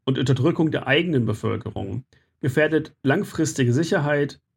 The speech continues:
erodiert demokratische Werte und politische Öffentlichkeiten, eskaliert Konflikte und entzieht der sozialen Infrastruktur wichtige Ressourcen.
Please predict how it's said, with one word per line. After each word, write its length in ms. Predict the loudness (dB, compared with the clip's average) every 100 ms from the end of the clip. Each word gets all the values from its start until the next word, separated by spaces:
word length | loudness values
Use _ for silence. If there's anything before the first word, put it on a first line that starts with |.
| -8
erodiert 720 | -2 2 2 2 0 0 0
demokratische 720 | 0 0 0 0 -2 -4 -2
Werte 480 | 0 0 0 -2 -2
und 220 | -2 -2
politische 440 | 0 0 0 -2 -4
Öffentlichkeiten, 1040 | -4 -2 0 0 0 0 2 2 -2 -4 _ _ _
eskaliert 580 | -2 0 0 2 2 2
Konflikte 720 | -2 -4 -4 -4 -2 -2 -2 _ _ _ _
und 120 | 2 4
entzieht 580 | 2 2 0 0 -2
der 80 | 0
sozialen 460 | 0 2 2 2 2
Infrastruktur 920 | -2 0 0 0 0 0 2 4 2
wichtige 560 | 2 0 0 0 0 2
Ressourcen. 600 | 0 0 -2 -2 -6 -12